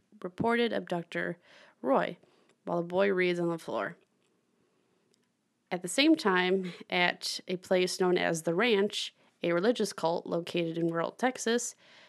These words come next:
Pastor Kevin Meyer, played by Sam Shepard, dispatches two of his parishioners to retrieve Alton. He then faces his congregation as the F B I storms their church. N S A communications analyst Paul Sevier, played by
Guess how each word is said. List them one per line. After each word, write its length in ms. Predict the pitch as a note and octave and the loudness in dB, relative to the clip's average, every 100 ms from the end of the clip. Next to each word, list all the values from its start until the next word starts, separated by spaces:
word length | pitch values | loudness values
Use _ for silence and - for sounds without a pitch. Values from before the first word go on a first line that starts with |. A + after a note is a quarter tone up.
| _ | _
Pastor 340 | - G3 - G3+ | 0 0 0 -2
Kevin 420 | G#3+ G3+ A3+ A#3+ | 2 0 2 2
Meyer, 420 | F3 E3+ F#3+ G#3+ - _ _ | 2 2 2 0 -4 _ _
played 300 | - F3+ E3+ | -2 -2 0
by 220 | E3+ E3 E3+ | -2 -2 -2
Sam 260 | F3 F3+ | -2 -2
Shepard, 480 | - E3 - - F3 - _ _ _ _ _ G#3+ | 0 0 0 -2 -4 -12 _ _ _ _ _ -6
dispatches 600 | G3+ - G3 G3 G3 - | -4 4 4 4 0 0
two 160 | A3 | 0
of 100 | A3 | 2
his 160 | A#3+ A#3+ | 0 -2
parishioners 680 | - G3+ G3 F3+ E3 E3 - | 0 0 2 0 2 0 0
to 100 | E3+ | -2
retrieve 400 | E3 - F#3 - | -2 0 0 0
Alton. 500 | F2 - - - E3 _ _ _ _ _ _ _ - - | -4 -4 -6 -6 -8 _ _ _ _ _ _ _ -16 0
He 120 | G3+ | 2
then 240 | F#3 G3 | 4 2
faces 540 | G3+ F#3+ F#3 F#3+ G3 F3+ | 2 2 2 -2 -4 -4
his 140 | E3+ | -2
congregation 800 | F#3+ F#3 G3+ F3+ F3+ - G3 G3 | 0 2 0 -2 -2 0 0 0
as 200 | F3 E3 | -2 -4
the 120 | F3+ | -2
F 180 | F3+ - | -2 -2
B 100 | F#3+ | -2
I 160 | F3+ | 0
storms 420 | F3+ - E3+ E3+ E3 | -2 -4 0 0 0
their 140 | E3+ | -4
church. 440 | - E3 - - - - - - _ - | -2 -4 -6 -14 -16 -20 -20 -20 _ 0
N 120 | A3 | 0
S 160 | A3+ A3+ | 2 0
A 120 | A3 | 0
communications 960 | G#3+ G#3+ G#3+ G#3 G3+ G3 G#3 G3+ F#3 | 0 2 2 2 0 2 2 0 0
analyst 520 | F3 F3 E3+ E3+ E3+ - | 0 0 2 -2 -4 -2
Paul 220 | F3 F3 | 0 0
Sevier, 580 | - F#3 G3 F3+ F#3 A#3+ | 0 2 2 2 2 -2
played 400 | - E3 E3 E3 | -4 -4 -4 -4
by 380 | D#3+ D#3 D#3+ | -6 -4 -8